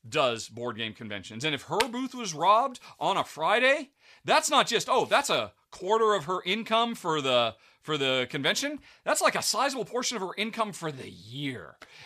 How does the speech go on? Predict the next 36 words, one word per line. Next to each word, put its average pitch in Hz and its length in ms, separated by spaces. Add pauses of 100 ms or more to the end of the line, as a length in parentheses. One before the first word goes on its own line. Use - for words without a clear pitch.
(140)
And, 180 360
you 185 60
know, 170 100
Bernd 170 340
is 180 80
just - 140
a 135 40
little 220 300
independent 233 420
guy 202 260
trying 208 320
to 202 60
make 208 240
ends 190 220
meet. 190 320 (260)
And, 180 560
you 160 120
know, 151 80
the 131 60
fact 226 520 (100)
that, 139 360
you 139 100
know, 127 160
he 151 180
got 175 220
such - 420
a 160 100
huge 262 800 (420)
amount 220 320
of 190 80
money 208 220
stolen 196 460
is 170 260
just 247 180
heartbreaking. 190 460
So 233 340